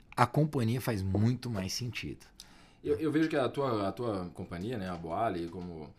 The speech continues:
Speaker 2: é, eu, eu falo no meu livro sobre a questão, né, de, da autoobservação, mas de cuidado com o corpo, né, alimentação, exercício, et cetera. Depois cuidado com a mente, né, a respiração, meditação, et cetera. E todo mundo ensina sobre isso, eu não sou especialista no assunto, mas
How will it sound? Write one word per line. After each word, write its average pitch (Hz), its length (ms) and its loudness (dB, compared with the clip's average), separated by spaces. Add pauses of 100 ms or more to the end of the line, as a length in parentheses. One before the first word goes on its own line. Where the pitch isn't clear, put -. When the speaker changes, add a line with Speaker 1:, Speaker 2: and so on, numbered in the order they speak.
(420)
Speaker 2:
é, 82 380 -10
eu, 123 200 0
eu 120 120 -2
falo 139 160 2
no 123 60 0
meu 107 100 6
livro 107 160 4
sobre 95 180 -2
a 92 40 -4
questão, 101 360 -4
né, 95 140 -2
de, 85 220 -6 (180)
da 90 100 -6
autoobservação, 123 920 -4
mas 117 360 -4
de 104 380 -6 (140)
cuidado 117 480 2
com 101 160 -4
o 95 60 -6 (180)
corpo, 147 320 0
né, 117 100 -6 (160)
alimentação, 98 840 -6
exercício, 92 580 -8
et - 60 -10
cetera. 117 120 -4
Depois 110 240 0
cuidado 110 340 0
com 110 120 -8
a 92 60 0
mente, 113 460 -4
né, 113 160 -4
a 90 160 -4
respiração, 98 480 -8
meditação, 92 400 -8
et 98 60 -10
cetera. 185 260 -10 (320)
E 339 100 2 (220)
todo 165 180 6
mundo 147 140 4
ensina 113 220 -2
sobre 104 220 0
isso, 101 100 -2
eu 95 60 -4
não 98 60 -4
sou 104 280 -2
especialista 98 500 -6
no 98 80 -4
assunto, 98 280 -8
mas 101 180 -8